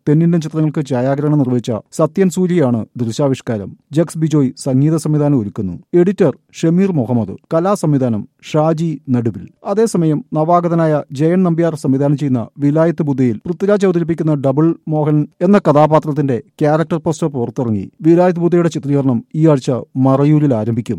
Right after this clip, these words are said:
ഷാജി കൈലാസ് ചിത്രം കാപ്പിയുടെയും ഫസ്റ്റ് ടീസറും പിറന്നാൾ ദിനത്തിൽ പുറത്തിറങ്ങി. പ്രഭാസിനെ നായകനാക്കി കെ ജി എഫ് സംവിധായകനായ പ്രശാന്ത് നീൽ സംവിധാനം ചെയ്യുന്ന സലാറിൽ വരദരാജ മന്നാർ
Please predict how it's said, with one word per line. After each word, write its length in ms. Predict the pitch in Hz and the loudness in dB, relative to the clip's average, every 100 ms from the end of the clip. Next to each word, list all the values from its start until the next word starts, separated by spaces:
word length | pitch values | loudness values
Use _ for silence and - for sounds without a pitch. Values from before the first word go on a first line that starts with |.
| 85 | -8
ഷാജി 420 | - 196 196 196 220 | -4 0 2 2 4
കൈലാസ് 300 | 220 220 - | 4 2 -2
ചിത്രം 220 | 185 185 | -2 -2
കാപ്പിയുടെയും 680 | 156 151 156 180 170 165 151 - _ | 2 2 2 2 4 2 0 -2 _
ഫസ്റ്റ് 320 | 156 151 165 | -2 -2 -2
ടീസറും 380 | 156 135 139 120 - - | -4 -2 0 -2 -2 -4
പിറന്നാൾ 340 | 135 135 151 | 0 2 2
ദിനത്തിൽ 260 | 139 127 127 | 0 -2 -4
പുറത്തിറങ്ങി. 500 | 113 101 110 98 92 - | -8 -6 -6 -6 -8 -10
പ്രഭാസിനെ 460 | 123 117 131 147 147 | -6 0 0 2 2
നായകനാക്കി 540 | 143 131 147 127 135 120 _ | 2 4 2 2 0 -4 _
കെ 160 | - 135 | -2 0
ജി 120 | 135 165 | 2 0
എഫ് 120 | 156 | 0
സംവിധായകനായ 560 | 160 160 160 156 156 147 - _ | -2 0 2 2 2 0 -4 _
പ്രശാന്ത് 420 | 131 135 160 170 | -10 -4 -2 0
നീൽ 120 | 175 - | -2 -4
സംവിധാനം 420 | - 127 131 147 | -2 0 2 2
ചെയ്യുന്ന 260 | 147 139 131 110 - | 2 0 -2 -4 -4
സലാറിൽ 520 | 160 151 156 139 117 - 147 | -2 2 2 2 -4 -8 -2
വരദരാജ 580 | 156 165 185 190 180 185 | 0 0 0 0 2 0
മന്നാർ 360 | 165 160 160 | 2 2 2